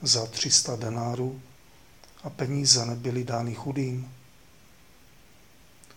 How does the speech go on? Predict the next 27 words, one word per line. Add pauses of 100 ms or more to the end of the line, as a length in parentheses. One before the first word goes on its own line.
(260)
To
řekl
ne
proto,
že
by
mu
záleželo
na
chudých, (1080)
ale
že
byl
zloděj. (1300)
Měl
na
starosti
pokladnici (460)
a
bral
z
toho,
co
se
do
ní
dávalo.